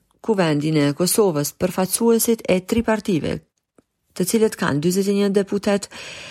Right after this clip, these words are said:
në këtë legjislaturë, shpresojmë për tema të rëndësishme dhe për shtetin e Kosovës që ata do të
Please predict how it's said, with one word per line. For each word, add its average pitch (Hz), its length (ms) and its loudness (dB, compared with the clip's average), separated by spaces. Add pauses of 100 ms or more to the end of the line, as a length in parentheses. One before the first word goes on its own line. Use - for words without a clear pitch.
(200)
në 180 120 2
këtë 214 240 2
legjislaturë, 180 720 0
shpresojmë 233 800 2
për 202 160 0 (140)
tema 233 280 2
të 240 160 0
rëndësishme 202 720 0
dhe 175 80 2
për 170 180 -6
shtetin 220 280 0
e 220 60 2
Kosovës 190 580 0
që 220 160 0
ata 190 260 -4
do 175 160 -2
të 190 160 -6